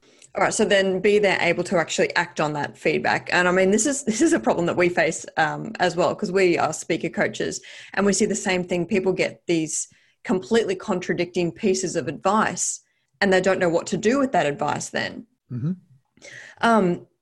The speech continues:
Speaker 1: so can we just kind of backtrack just one small step? Can you just tell us a little bit about Heroic Public Speaking, what you actually do,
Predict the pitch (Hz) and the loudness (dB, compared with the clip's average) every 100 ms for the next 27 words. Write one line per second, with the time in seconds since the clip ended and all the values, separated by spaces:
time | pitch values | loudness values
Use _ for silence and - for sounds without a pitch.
0 | - 240 269 240 226 - 269 262 453 - | -6 2 4 4 2 2 4 4 2 2
1 | 440 294 175 180 - 170 - 185 175 175 | 2 4 2 0 0 0 2 -2 2 0
2 | 190 - 180 170 - 165 - - 214 240 | 0 -2 -2 -2 -2 -4 -2 0 2 4
3 | 285 233 220 220 180 170 170 - 180 180 | 2 2 -2 2 2 2 0 0 0 2
4 | 190 170 165 156 - 196 170 156 - - | 0 0 2 2 0 0 0 0 -4 -6
5 | 160 147 - 165 160 175 165 165 - - | -6 -6 -6 -6 -4 -4 -6 -8 -16 -2
6 | 196 196 185 185 180 170 156 156 170 | 0 2 0 0 -4 -4 -2 0 -2